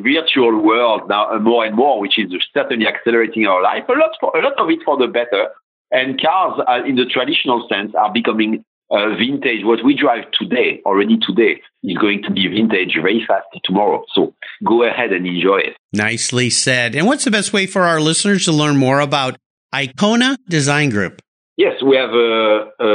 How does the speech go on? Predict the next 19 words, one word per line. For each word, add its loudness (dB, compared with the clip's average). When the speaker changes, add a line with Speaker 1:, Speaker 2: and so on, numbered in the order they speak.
Speaker 1:
website, 0
which 2
is, 0
uh, 4
icona 0
dash 0
design 0
group 0
dot 0
com. -2
And 0
you 4
can 0
also, 4
uh, 2
find 0
us 2
on, 0
uh, 2